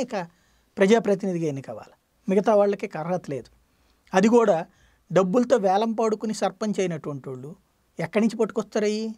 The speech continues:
ఏమన్నా దేశ సేవ చేస్తారా? మరి అది సంపాదించాలి కదా. మళ్ళీ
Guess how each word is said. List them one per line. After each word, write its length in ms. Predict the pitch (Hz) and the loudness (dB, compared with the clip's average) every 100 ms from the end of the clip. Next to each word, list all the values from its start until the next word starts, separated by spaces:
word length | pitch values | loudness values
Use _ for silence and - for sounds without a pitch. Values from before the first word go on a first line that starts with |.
| _ _ _ _ _ - | _ _ _ _ _ -6
ఏమన్నా 240 | 175 190 | -2 0
దేశ 200 | 147 196 185 | 2 0 0
సేవ 200 | 202 202 | 0 2
చేస్తారా? 440 | 190 165 - - _ _ _ - | 2 -2 -8 -18 _ _ _ -2
మరి 80 | 180 | -2
అది 120 | 160 | 0
సంపాదించాలి 600 | 170 175 214 214 233 214 | 0 0 0 -2 -4 -4
కదా. 160 | 226 320 _ _ _ _ _ | -4 -8 _ _ _ _ _
మళ్ళీ 220 | 180 208 | 2 2